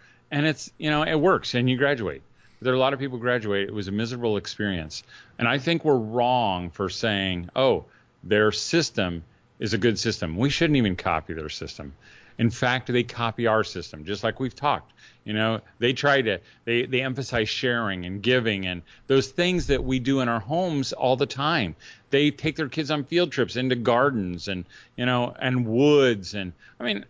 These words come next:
I can remember I was with my son Sam in California, and we were at a museum, and, uh, it was a really cool museum. It was a cowboy museum there, uh, near Griffith Park, if you've ever been there. I think it's, like, Gene Autry or something like that, his museum.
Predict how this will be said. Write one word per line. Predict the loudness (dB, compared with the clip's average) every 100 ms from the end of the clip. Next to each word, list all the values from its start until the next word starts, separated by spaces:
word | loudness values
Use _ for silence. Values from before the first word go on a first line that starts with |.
| _ -14 -14 -12 -4
I | -2
can | 0
remember | 2 4
I | 4
was | 4 2
with | -2 0
my | 0 0
son | -2 -4 -4
Sam | -2 -2 -2 -2
in | -4
California, | -2 0 0 -2 -2 -2
and |
we | 0
were | 2
at | 2
a | 0
museum, | -4 -4 -2 -2 -2 -8 _ -20 -18 -4
and, | 0 2 2 0 2
uh, | 2 2 0 -2
it | -2
was | 0
a | 0
really | 4 4 4
cool | 2 0
museum. | 2 0 -2 -2
It | -4
was | -6
a |
cowboy | -4 0 2 2
museum | 0 -2 -4 -4 -4 -6 -14 _
there, | 4 6 4 2
uh, | 0 0
near | 0 0
Griffith | 2 2 0 -4
Park, | 2 2 2
if | -6
you've | -8
ever | -4 -2
been | -2 -2
there. | -2 -2 -6 -20 _ -16
I | -4
think | 0 2
it's, | 2
like, | 2 0 -10 _ -16 -8
Gene | -2 0
Autry | 0 -2 -4 -4 -4 -6
or | -6
something | -6 -6 -4
like | -2 0
that, | 0 0 0
his | -2 -2
museum. | -6 -4 -4 -6